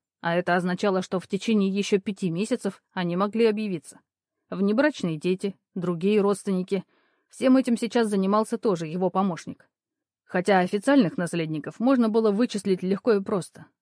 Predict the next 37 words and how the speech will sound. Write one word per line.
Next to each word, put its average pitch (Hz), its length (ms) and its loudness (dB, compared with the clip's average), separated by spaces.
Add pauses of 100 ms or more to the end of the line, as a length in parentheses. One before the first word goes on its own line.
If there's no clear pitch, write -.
а 170 120 -6
вот 170 200 -4
внебрачных... 170 840 -6 (560)
Может, 175 380 -4
сын, 196 440 -2 (200)
дочь? 175 480 -6 (800)
Надо 220 260 2
бы 214 140 0
встретиться 196 500 -2
с 170 40 -4
журналистами, 185 680 0
которые 180 360 0
готовили 190 440 0
выпуск 190 400 -4
того 196 240 -2
шоу, 202 380 -4 (160)
где 190 320 -2
какой-то 190 400 -2
молодой 185 380 2
человек 185 420 -2
объявил 185 400 2
себя 180 240 -4
его 185 220 -2
сыном. 156 340 -8 (640)
И 202 80 -10
хотя 247 260 0
тест 285 260 0
Д 220 120 2
Н 220 120 2
К 247 140 2
установил, 220 500 0
что 208 200 -4
он 208 100 0
не 196 100 0
является 202 420 2
сыном 170 340 -2
бизнесмена, 180 580 -4